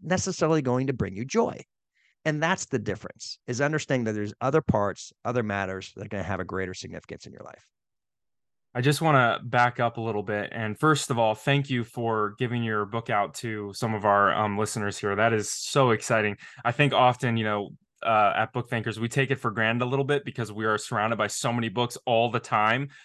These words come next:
Speaker 2: But we do believe the right book at the right time can change somebody's life. So that is such a, such a gift to our listeners and a gift to us. So thank you so much for that. Um, I'd love to back up. You know,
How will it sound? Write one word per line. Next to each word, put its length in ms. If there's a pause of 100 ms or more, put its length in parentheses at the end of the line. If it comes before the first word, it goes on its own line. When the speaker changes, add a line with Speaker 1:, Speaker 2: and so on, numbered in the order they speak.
(220)
Speaker 2:
But 220 (360)
we 140
do 220
believe 320
the 80
right 180
book 160
at 80
the 80
right 160
time 240
can 140
change 220
somebody's 340
life. 320
So 340 (320)
that 180
is 140
such 260
a, 240
such 280
a 60
gift 360
to 100
our 120
listeners 360
and 80
a 60
gift 220
to 100
us. 140
So 100
thank 320
you 60
so 340
much 240
for 120
that. 240 (500)
Um, 420
I'd 120
love 220
to 100
back 340
up. 180
You 80
know, 140